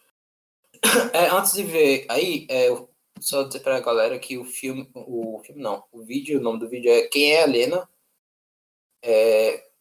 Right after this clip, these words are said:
tem Wagner Moura, Alexandre Borges, Julia Lemetz e Letícia Sabatella. É um vídeo que tem no YouTube que eu mandei aqui pro WhatsApp pra Bruno. Se quiser, pode ver aí.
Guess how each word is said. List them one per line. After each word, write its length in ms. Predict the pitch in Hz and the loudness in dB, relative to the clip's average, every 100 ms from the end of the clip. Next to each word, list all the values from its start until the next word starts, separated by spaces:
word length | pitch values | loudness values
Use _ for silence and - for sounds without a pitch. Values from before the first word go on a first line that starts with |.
| _ _ - | _ _ -4
tem 180 | 135 | -2
Wagner 360 | 120 135 143 143 | 2 0 2 0
Moura, 480 | 131 123 147 190 - | 0 2 2 0 -4
Alexandre 400 | 127 135 139 135 | -6 -4 -4 -6
Borges, 640 | 127 113 123 139 185 - - _ _ _ | -4 0 0 -2 -8 -16 -20 _ _ _
Julia 380 | 117 139 143 - | -8 -2 2 2
Lemetz 880 | 120 120 139 165 170 - - - _ _ _ | 2 -2 -2 -4 -6 -6 -6 -8 _ _ _
e 640 | 139 143 139 135 131 - _ _ _ | -6 -2 -2 -4 -6 -10 _ _ _
Letícia 440 | 135 135 135 - 147 | -6 -6 -4 -6 -6
Sabatella. 760 | - 147 110 131 - 101 101 - _ _ _ _ _ 120 | -4 -4 -2 -2 0 -4 -4 -10 _ _ _ _ _ -20
É 60 | |
um 100 | 113 120 | -16 -12
vídeo 160 | 117 117 | -12 -10
que 60 | |
tem 140 | 131 123 | -8 -6
no 60 | |
YouTube 360 | 123 - 120 - | -8 -6 -8 -8
que 80 | 123 | -6
eu 40 | |
mandei 260 | 117 110 107 | -2 0 0
aqui 180 | - | -2
pro 160 | - 110 | -4 0
WhatsApp 420 | 107 90 - - - _ _ _ _ _ - | 0 -2 -6 -10 -20 _ _ _ _ _ -6
pra 140 | - - | -4 -4
Bruno. 180 | - - - - _ _ | -4 -6 -8 -10 _ _
Se 140 | 135 | -12
quiser, 300 | 120 131 - | -4 0 2
pode 160 | 139 131 | 0 0
ver 160 | 131 | 0
aí. 240 | 127 - | 0 -2